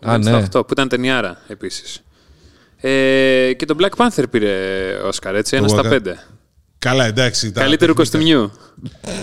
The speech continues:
Speaker 3: Στα τεχνικά το σάρωσε το τέτοιο, το... το, ποιο πήγε, όχι το Top Gun, το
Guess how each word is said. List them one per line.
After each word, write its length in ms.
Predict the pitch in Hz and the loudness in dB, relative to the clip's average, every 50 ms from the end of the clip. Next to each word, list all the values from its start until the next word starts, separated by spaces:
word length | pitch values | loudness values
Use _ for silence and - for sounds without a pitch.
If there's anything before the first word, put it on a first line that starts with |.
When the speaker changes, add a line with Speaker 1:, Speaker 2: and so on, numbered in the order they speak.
| - - - - | -12 -16 -14 -12
Speaker 3:
Στα 240 | - - 143 139 | -4 0 0 2
τεχνικά 420 | 110 143 123 135 139 127 123 165 190 | 2 2 0 0 0 0 0 0 0
το 100 | 185 208 | 0 0
σάρωσε 440 | - - 214 220 220 214 - 233 220 | 0 2 2 2 2 0 -2 -2 -2
το 480 | - 214 208 208 208 208 202 202 202 | 0 2 2 4 4 4 4 2 2
τέτοιο, 320 | 196 233 214 160 131 120 104 | 0 -2 -4 -4 -4 -4 -4
το... 140 | 127 127 | -6 -8
το, 120 | 120 - 147 | -8 -10 -10
ποιο 280 | 110 - 135 143 165 | -8 -4 -2 -2 -2
πήγε, 260 | 160 - 175 139 135 151 | -2 -4 -4 -4 -4 -6
όχι 100 | 147 147 | -8 -8
το 140 | - 202 190 | -12 -12 -10
Top 240 | 170 135 110 101 113 | -10 -10 -10 -10 -10
Gun, 160 | 113 113 123 147 170 175 - - - - _ _ _ | -10 -10 -10 -12 -14 -18 -20 -20 -20 -20 _ _ _
το 120 | - 139 | -10 -8